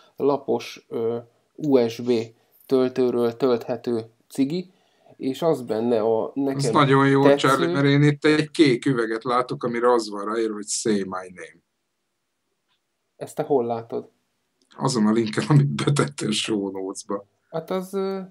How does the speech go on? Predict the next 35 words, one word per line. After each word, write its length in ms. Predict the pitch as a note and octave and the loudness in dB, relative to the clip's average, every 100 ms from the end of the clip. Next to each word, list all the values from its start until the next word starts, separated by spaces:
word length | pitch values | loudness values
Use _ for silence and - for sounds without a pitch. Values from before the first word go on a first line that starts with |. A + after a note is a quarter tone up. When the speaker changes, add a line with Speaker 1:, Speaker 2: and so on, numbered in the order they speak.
| _ _ _ _ | _ _ _ _
Speaker 1:
az 140 | - F3 | -12 -8
azért 400 | F3+ C#3+ B2 C3 | -6 -6 -8 -10
fura, 560 | - F3 C3+ E3 E3 _ | -10 -6 -4 -4 -6 _
mert 340 | D3 D3 D3 - | -8 -8 -8 4
Speaker 2:
Ja, 120 | F#3 | 6
Speaker 1:
hogy 80 | F#3 | 8
Speaker 2:
várjál, 400 | F#3 D#3 C3+ C#3+ | 8 8 4 4
egyel 360 | D#3+ C#3 B2+ | 4 4 4
lejjebb 320 | B2 A#2 A2+ - | 4 4 2 0
kattintottam. 1120 | C#3+ C#3+ D3 G#3 G#3+ - - - - C4 - | -4 -2 0 2 2 2 0 0 2 2 4
Speaker 1:
Édes 340 | D#3+ C3+ B2 | 2 2 0
Speaker 2:
Oké. 80 | D#3 | -2
Speaker 1:
Istenem. 540 | D3+ C#3+ C3 B2+ A#2 - A#3+ A3 | -4 -6 -6 -4 -4 -6 -2 0
Oké, 140 | - | 0
köszönjük 560 | A#2+ - D3+ - C#3 C3+ | -2 0 0 4 4 4
vidéki 340 | C#3 C3+ C3+ | 4 2 2
versenyzőnknek. 800 | C3 B2+ - B2+ C#3 C#3 D#3 E3 - _ E4+ - _ _ - | 0 -2 -2 -8 -2 -2 -2 -6 -12 _ -20 -20 _ _ -6
Tehát, 260 | C#3+ D3 D3 | -4 0 2
Speaker 2:
Ez 160 | D3+ | 4
Speaker 1:
ö, 40 | D#3 | 4
Speaker 2:
van, 120 | C#3+ | 2
szé-, 340 | - E3+ D#3+ D#3+ | 2 2 2 0
szédülök 600 | - F3+ D#3+ C3 B2+ C3 | -2 4 4 4 -2 -4
a 60 | |
betonon. 480 | B2 B2+ C3 B2+ B2+ | -6 -6 -8 -10 -10
Speaker 1:
te-, 120 | C#3+ - | -12 -14
Speaker 2:
Szalonnal. 560 | - - D3 A2 G#2+ G#2+ - - - | -6 2 2 2 -4 -6 -14 -20 -6
Speaker 1:
tehát, 420 | - E3 F3+ A#2 | -2 0 0 -2
Speaker 2:
Nem. 80 | F3 | -6
Speaker 1:
ö, 180 | E3+ E3+ E3+ _ _ _ _ - | -4 -6 -10 _ _ _ _ -10
Speaker 2:
Bicskával 360 | C3+ D#3+ A#2+ | -6 -4 0
Speaker 1:
ö, 40 | C#3 | 0
Speaker 2:
veszem 260 | A#2+ C#3+ A2+ | 0 -6 -12
a 40 | |
fagylaltot. 600 | - A#2 A#2 A#2+ A#2+ C#3 | -6 -6 -4 -4 -2 -4